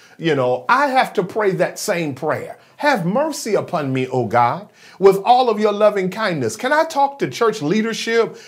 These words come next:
whether you're serving as a pastor or a minister or a church official, a deacon, a trustee, no matter what role of leadership you're in, before you can expect others to follow you, you've gotta first check yourself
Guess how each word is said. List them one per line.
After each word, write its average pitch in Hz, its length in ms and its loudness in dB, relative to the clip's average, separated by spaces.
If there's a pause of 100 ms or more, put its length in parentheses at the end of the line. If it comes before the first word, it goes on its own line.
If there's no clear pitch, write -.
(100)
whether 208 260 4
you're 185 260 4
serving 214 540 2
as 135 160 2
a 123 60 -2
pastor 220 540 0
or 156 240 4
a 123 40 0
minister 208 600 -2 (180)
or 151 180 6
a 117 60 -2
church 220 320 2
official, 214 680 0 (160)
a 123 80 0
deacon, 214 480 0
a 135 80 0
trustee, 214 460 -4
no 220 140 -2
matter 226 240 -2
what 233 340 -4
role 233 340 2
of 156 120 0
leadership 226 580 -2
you're 220 260 0
in, 220 460 -4 (340)
before 311 680 0
you 254 280 0
can 240 220 -4
expect 226 600 -6 (100)
others 220 460 0
to 185 160 -2
follow 220 640 -2
you, 117 440 -2 (240)
you've 294 380 4
gotta 220 240 0
first 208 500 0
check - 440 -2
yourself 185 920 0